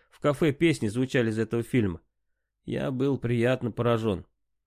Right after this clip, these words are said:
Я не только смотрел фильм, сколько любовался реакциями моей жены. Раньше она была сдержанней на эмоции, но с беременностью мне будто фитилёк выдвинули, и радостный огонёк её души запылал ярче.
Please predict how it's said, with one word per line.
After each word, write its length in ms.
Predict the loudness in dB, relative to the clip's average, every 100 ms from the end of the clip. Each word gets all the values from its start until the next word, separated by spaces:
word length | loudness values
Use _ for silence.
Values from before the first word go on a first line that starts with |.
| _ _ _ _ _
Я 140 | 0 2
не 100 | 4
только 280 | 2 2
смотрел 440 | 0 0 2 2 2
фильм, 380 | 0 2 2 2
сколько 360 | 2 0 2
любовался 600 | -2 2 2 4 2 2
реакциями 560 | 2 2 0 -2 0 0
моей 340 | 0 0 0
жены. 540 | 0 -2 2 0 -2 _ _ _ _
Раньше 400 | -4 0 0 -2
она 260 | -2 2 0
была 340 | 0 2 2
сдержанней 680 | 0 0 0 0 2 2 2
на 180 | 2 2
эмоции, 500 | 4 2 0 -8 -12 _ _
но 180 | -8 -6
с 60 | -4
беременностью 800 | -2 0 0 0 0 -2 -6 -10 _ _ _ -4
мне 160 | -4
будто 280 | -2 -4 -6
фитилёк 560 | -14 -4 0 2 2 2
выдвинули, 560 | 0 0 2 0 0
и 260 | -2 0 0
радостный 520 | 2 2 0 -4 -4
огонёк 440 | -2 0 0 -2 -2
её 160 | -2
души 400 | -2 -4 0 0
запылал 460 | -2 -4 -2 0 0
ярче. 500 | 0 0 -2 -10